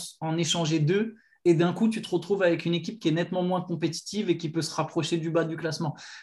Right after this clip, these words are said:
Je pense que si ça commence mal, cette question, elle va se poser. C'est quand même un front office qui est arrivé il y a pas longtemps,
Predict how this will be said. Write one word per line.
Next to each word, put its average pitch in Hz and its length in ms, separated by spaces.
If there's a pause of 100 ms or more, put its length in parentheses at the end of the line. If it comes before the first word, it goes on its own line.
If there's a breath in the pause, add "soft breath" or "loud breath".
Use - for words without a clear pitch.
Je - 80
pense 247 200
que - 100
si - 180
ça 233 180
commence 190 400
mal, 202 260
cette 165 200
question, 170 340
elle 143 80
va 143 80
se 143 120
poser. 165 440 (320 soft breath)
C'est 160 200
quand 175 80
même 175 180
un 160 100
front 160 280
office 165 300
qui 160 100
est - 20
arrivé 143 240
il 147 60
y 143 40
a 139 60
pas 151 120
longtemps, 180 500